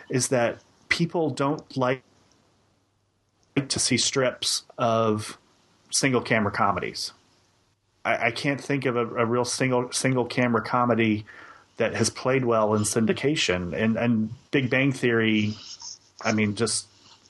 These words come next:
sucks it up. I, I don't, I know Jamie Wyman from Maclean's has really proffered that idea, and I thought he was full of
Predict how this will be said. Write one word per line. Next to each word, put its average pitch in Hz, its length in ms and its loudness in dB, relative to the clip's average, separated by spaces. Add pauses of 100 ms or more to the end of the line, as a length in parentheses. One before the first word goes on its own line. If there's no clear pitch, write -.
(140)
sucks - 440 0
it 110 80 2
up. 143 400 0
I, 107 220 0
I 117 40 2
don't, 120 180 2
I 127 80 2
know 113 240 2 (840)
Jamie 143 320 4
Wyman 117 580 2 (540)
from 127 160 0
Maclean's 117 520 0
has - 220 -6 (120)
really 120 160 2
proffered 113 380 0
that 107 100 2
idea, 107 240 2
and 110 100 2
I 107 60 2
thought 110 180 0
he 110 100 2
was 107 200 0
full 117 220 0
of 107 160 -2